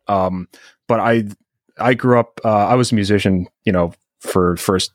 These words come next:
you know, fifteen to twenty-five, twenty-seven years old. And, uh, you know, that Iggy Pop and that early punk rock mentality of, like, "I'm just gonna go for this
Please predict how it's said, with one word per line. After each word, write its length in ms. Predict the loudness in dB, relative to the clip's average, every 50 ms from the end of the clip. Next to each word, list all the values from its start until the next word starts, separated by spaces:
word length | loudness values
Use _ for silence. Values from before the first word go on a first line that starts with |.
| _ _ -8
you 120 | -6 -4
know, 140 | -4 -4 -6 -6
fifteen 380 | -4 -4 -4 -2 0 0 0 0
to 80 | -2 -4
twenty-five, 680 | -4 -4 -4 -2 -2 -2 -4 -6 -4 -4 -2 -2 -2 -2
twenty-seven 360 | -2 -2 0 0 -2 -2 -2
years 220 | -2 -4 -2 0 0
old. 300 | 0 2 0 -2 -4 -4
And, 340 | -4 -4 -4 -4 -4 -2 0
uh, 300 | 2 2 2 2 0 -2 -6 -12 -18 -18 -18 -20 -20 -20 _ _ _ _ _
you 80 | -6 -6
know, 100 | -6 -4
that 240 | -2 0 0 0 0
Iggy 240 | 0 0 0 -2 -2
Pop 380 | 0 0 2 2 0 0 -2 -6
and 160 | -6 -4 -4
that 160 | -4 -4 -2 -2
early 240 | -4 -4 -4 -4 -6
punk 300 | -6 -4 -4 -4 -2 0
rock 220 | -2 -2 -2 -4
mentality 520 | -6 -8 -4 -2 -2 0 0 0 0 -2 -4
of, 120 | -4 -4
like, 140 | -4 -2 0
"I'm 100 | 0 0
just 160 | 0 0 0
gonna 140 | 0 0 0
go 180 | 0 2 0 0
for 180 | 0 0 0
this 520 | 0 0 0 0 -2 -2 -2 -2 -4 -6